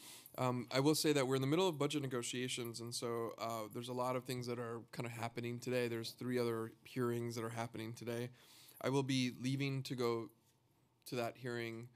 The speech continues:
for a quick moment, so I will, I will disappear for a few minutes. Um, but this is all in the spirit of doing the good work for the city of New York. Over the last year,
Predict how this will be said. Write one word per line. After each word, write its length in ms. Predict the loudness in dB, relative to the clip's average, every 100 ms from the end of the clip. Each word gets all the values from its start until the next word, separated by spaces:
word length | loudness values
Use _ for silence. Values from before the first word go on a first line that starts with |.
| _
for 140 | -6 -6
a 20 |
quick 300 | -4 -4 0
moment, 400 | 0 2 0 -4 _
so 220 | -4 -2 0
I 100 | -2
will, 280 | -4 -4
I 100 | -4
will 120 | -6 -6
disappear 640 | -6 -8 -8 -8 -6 -6
for 160 | -6 -8
a 60 |
few 140 | -4 -4
minutes. 500 | -2 -4 -8 -12 -12 -20 -20 -20 -12 -4
Um, 400 | -2 -2 -6 -14 _ -20 -12 -12 -4
but 280 | 0 2 0 _ _ -10
this 140 | -6
is 100 | 0
all 160 | 2 2
in 80 | 0
the 80 |
spirit 440 | -4 -4 -2 -4 -4
of 340 | -4 -4 -6 -8 -14 -12 -4
doing 160 | -2
the 80 | 0
good 140 | 0
work 220 | 0 -2 -6 -8
for 100 | -4
the 80 |
city 200 | -2 -4
of 60 | -4
New 100 | -2
York. 260 | -2 -4 -14 _ _ _ -20 -20 -20 -20 -20 -20 _ _ _ _ _ _ _ 4
Over 200 | 6 6
the 140 | 6 6
last 460 | 4 2 0 -2
year, 440 | 2 4 4 0